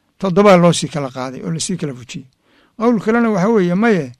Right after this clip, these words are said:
mid walba masduuday ahayd, way xirrayd, way dabooleyd, kubad camal bay iska ahayd.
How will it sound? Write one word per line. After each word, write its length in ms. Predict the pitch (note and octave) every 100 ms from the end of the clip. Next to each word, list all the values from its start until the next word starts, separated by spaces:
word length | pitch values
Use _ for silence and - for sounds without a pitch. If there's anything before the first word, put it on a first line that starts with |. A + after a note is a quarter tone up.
| _ _ _ _
mid 140 | A#3 C4
walba 220 | G3+ F#3
masduuday 600 | F3+ E3+ F3+ A#3 G#3 D#3+
ahayd, 180 | D3+ D3+
way 180 | F#3 E3+
xirrayd, 400 | - D3 D#3 D3
way 160 | E3
dabooleyd, 420 | D3 D#3+ E3 E3
kubad 280 | - F#3+ A3+
camal 260 | - F3 E3
bay 80 | D#3+
iska 200 | - E3
ahayd. 220 | D#3